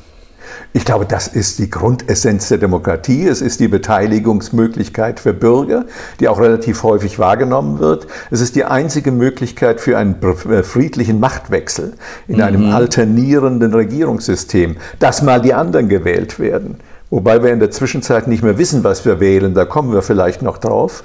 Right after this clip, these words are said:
Speaker 2: Richtig, was ist dann, was ist anders
Speaker 1: Ja.
Speaker 2: <laughs> bei den anderen?
Speaker 1: In U S A und in Großbritannien, in allen Mehrheitswahlsystemen,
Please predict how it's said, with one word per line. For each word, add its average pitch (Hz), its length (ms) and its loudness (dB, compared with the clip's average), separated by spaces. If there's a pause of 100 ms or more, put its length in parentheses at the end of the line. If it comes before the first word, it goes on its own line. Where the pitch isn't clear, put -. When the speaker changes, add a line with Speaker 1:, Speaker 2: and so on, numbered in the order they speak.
(240)
Speaker 2:
Richtig, 120 340 -2
was 110 140 0
ist - 180 -2
dann, 110 200 0
was 117 200 -2
ist 131 160 0
anders 127 540 0 (340)
Speaker 1:
Ja. 127 160 2
Speaker 2:
<laughs> - 40 -8
bei 143 100 4
den 139 180 2
anderen? 131 460 0 (800)
Speaker 1:
In 135 240 0
U 135 120 4
S 120 160 2
A 92 240 4
und 104 220 2
in 110 80 2
Großbritannien, 117 960 2
in 110 260 -2
allen 123 360 2
Mehrheitswahlsystemen, 98 1200 2